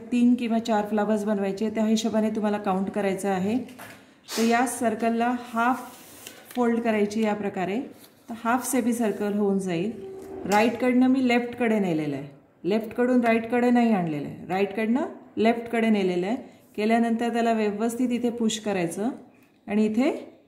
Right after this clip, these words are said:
press केल्यानंतर खालचा जो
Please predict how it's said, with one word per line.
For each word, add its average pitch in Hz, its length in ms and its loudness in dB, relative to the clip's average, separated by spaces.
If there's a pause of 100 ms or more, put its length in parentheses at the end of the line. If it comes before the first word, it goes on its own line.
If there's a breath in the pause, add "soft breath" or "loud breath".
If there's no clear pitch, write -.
(280)
press 233 300 0
केल्यानंतर 226 580 2 (1120)
खालचा 226 380 2
जो 277 220 2